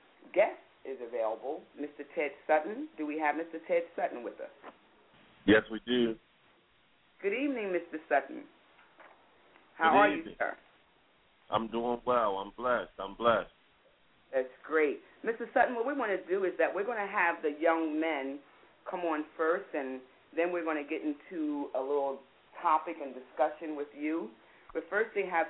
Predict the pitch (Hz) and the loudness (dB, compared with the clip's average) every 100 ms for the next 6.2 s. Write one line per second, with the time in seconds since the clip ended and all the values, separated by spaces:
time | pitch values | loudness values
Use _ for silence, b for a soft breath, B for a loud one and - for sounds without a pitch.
0 | - 143 - 165 165 - 160 151 131 - | -4 -12 0 0 0 -4 -8 -6 -6 -8
1 | 139 139 131 143 - 151 147 117 120 113 | -10 -4 0 0 -4 -12 -12 -10 -8 -8
2 | 113 127 - - - 139 120 - - 143 | -4 -4 -4 -14 -14 -12 -12 -18 -2 2
3 | 147 156 151 156 - - b b b b | 2 -2 -4 -4 -6 -20 b b b b
4 | - 139 147 143 135 - 214 220 185 185 | -4 -2 -2 -4 -6 -8 -10 -8 -8 -8
5 | - 180 160 190 196 - - 170 175 143 | -4 4 4 4 2 -2 -4 -2 0 -2
6 | 113 110 | -6 -8